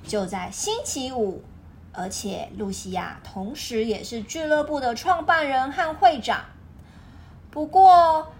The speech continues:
这个星期五情况有点不寻常，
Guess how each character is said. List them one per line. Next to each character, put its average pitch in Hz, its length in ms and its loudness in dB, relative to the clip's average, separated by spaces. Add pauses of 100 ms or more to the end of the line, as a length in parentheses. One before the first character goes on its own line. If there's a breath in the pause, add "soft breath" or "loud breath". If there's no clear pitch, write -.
(180)
这 427 160 -2
个 381 160 6
星 381 280 -4
期 302 260 -4
五 269 320 -2
情 214 400 -6
况 359 340 0
有 247 220 0
点 240 260 -4
不 311 360 0
寻 214 500 -4
常， 202 640 -6